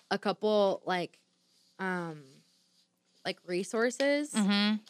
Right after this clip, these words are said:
Speaker 1: that I'm gonna post on our website, off air with E P dot com. So if you really want to get into it and, like, look at the F B I files, and there's a whole website dedicated to John Dillinger and all this stuff, I'll put, I'll put 'em up so you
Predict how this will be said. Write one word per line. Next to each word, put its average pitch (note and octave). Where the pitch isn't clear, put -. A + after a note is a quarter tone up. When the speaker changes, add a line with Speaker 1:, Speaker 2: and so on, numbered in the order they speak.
Speaker 1:
that F#3+
I'm F#3
gonna F#3+
post F#3+
on F#3
our F3+
website, F3
off F3
air F3+
with F3
E G3
P F#3+
dot F3
com. F#3
So F3+
if F3
you F#3
really F#3+
want F3+
to F#3+
get F3
into E3+
it F#3
and, F3
like, D#3
look E3+
at F3
the -
F E3+
B F3+
I D#3+
files, D3
and D#3
there's F#3
a G3
whole G3+
website F#3
dedicated F3+
to F#3+
John E3+
Dillinger F3
and F3+
all F3+
this E3+
stuff, D#3+
I'll D#3+
put, -
I'll F3
put E3+
'em E3
up D3
so -
you D#3